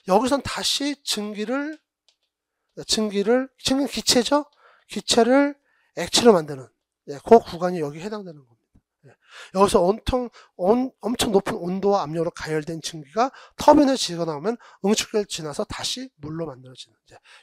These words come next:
요런 현상이 발생. 이게 이제 랭킨 사이클의 구조인데,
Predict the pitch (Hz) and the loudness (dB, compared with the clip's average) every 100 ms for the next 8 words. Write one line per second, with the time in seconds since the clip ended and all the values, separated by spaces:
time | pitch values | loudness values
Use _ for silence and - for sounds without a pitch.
0 | 202 233 247 262 226 233 214 147 - 214 | 2 4 4 0 -2 -4 -6 -10 -12 -6
1 | 233 254 196 160 - 190 190 190 185 170 | -2 -2 -2 -6 -6 -6 -6 -8 -10 -14
2 | - 135 123 143 143 139 127 | -12 -12 -12 -14 -12 -10 -12